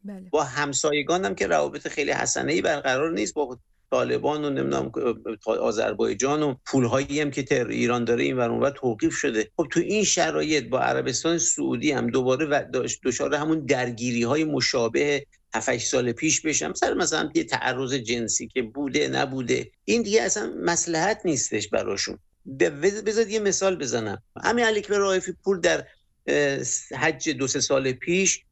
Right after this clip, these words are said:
Speaker 2: او هم دستگیرش کردن، توقیفش کردن. چرا؟ اون اومدش گفت همین حرفای مثل این که اینجا خانه خدا هستش، یعنی چی عده‌ای بخوان دست خودشون بگیرند و از این حرفا زدن. خب حرف او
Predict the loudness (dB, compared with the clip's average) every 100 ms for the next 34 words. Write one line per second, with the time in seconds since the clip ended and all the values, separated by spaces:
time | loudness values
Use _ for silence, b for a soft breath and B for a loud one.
0 | _ _ 6 6 4 2 0 0 -4 -4
1 | -4 -4 -8 -10 -4 -2 0 -2 0 -2
2 | -2 -2 -4 -8 _ _ _ _ 0 2
3 | 6 4 2 -6 _ _ -2 2 2 2
4 | 0 0 -2 0 0 2 4 4 2 0
5 | 0 -2 0 -2 -2 -4 -2 -2 0 0
6 | -2 _ _ _ -4 0 -2 0 2 4
7 | 2 0 -6 -4 -2 0 -2 0 2 0
8 | 0 -2 0 0 2 2 2 0 -4 -4
9 | -2 0 -2 -2 -2 -2 -2 -4 -4 _
10 | _ _ 0 2 2 2 0 0 0 0
11 | -2 0 0 -2 _ _ _ -14 -4 -2
12 | -2 -2 0 0 2 2 2 0